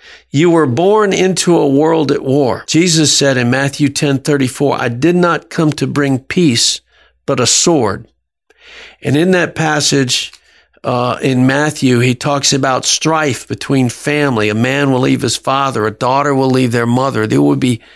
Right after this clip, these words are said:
conflict, conflict in families. Oh my gosh, is that not true today? It says at the end of that passage that those who, who find their life and lose it, but those who lose their life for my sake will find it.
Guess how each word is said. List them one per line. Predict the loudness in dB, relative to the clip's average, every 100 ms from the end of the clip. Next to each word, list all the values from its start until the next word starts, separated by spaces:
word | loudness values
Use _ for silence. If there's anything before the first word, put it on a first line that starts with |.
| -20 _
conflict, | -8 -4 0 0 -2 -4 -4 -6 _ _ _ _ _ _
conflict | -8 -2 0 0 0 -2 -4 -4 -2
in | -2
families. | -2 -2 0 2 0 -4
Oh | -4 -2 0
my | -2 -2 -6
gosh, | -6 -4 -2 -2 -6 -10 _ _ _ _ -4
is | 0 0 -2
that | -4 -6 -6
not | -4 -4 -4
true | -10 -6 -4 -6
today? | -10 -8 -4 -4 -6 -14 _ -20 -20 -20 -20 -20 -12 -4
It | 0
says | 2 2
at | 2
the | 2 2
end | 2
of | 0
that | -2 -2
passage | -2 0 -2 -2
that | -4 -2
those | 0 2 2
who, | 2 0 0 -6 -20 -12
who | -2 -2
find | 0 -2 0 2
their | 2 2
life | 2 0 0 0
and | 2
lose | 4 4 4 2
it, | -2 -4
but | -6 -4
those | -2 0 0 0
who | 0 0
lose | 2 4 4 2 2
their | 0 0
life | 0 -2 -4
for | -2
my | -2 0 0
sake | 0 0 -2 -4
will | -4 -4
find | -4 -2 0 0 -2
it. | -8 _